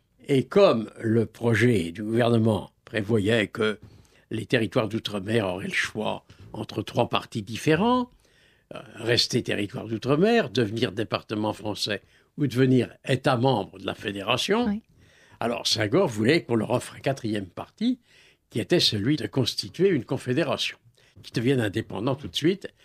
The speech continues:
Speaker 1: et qui devienne une confédération. Alors, c'était un problème très difficile parce que, euh, les, moi j'étais commissaire du gouvernement devant le comité consultatif constitutionnel,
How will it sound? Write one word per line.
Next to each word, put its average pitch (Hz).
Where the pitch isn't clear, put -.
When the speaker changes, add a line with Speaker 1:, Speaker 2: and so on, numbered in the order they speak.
Speaker 1:
et 180
qui -
devienne 143
une 123
confédération. 120
Alors, -
c'était -
un 95
problème 104
très 98
difficile 95
parce -
que, -
euh, 101
les, 110
moi 120
j'étais 113
commissaire 139
du 107
gouvernement 98
devant 104
le 98
comité 101
consultatif 107
constitutionnel, 165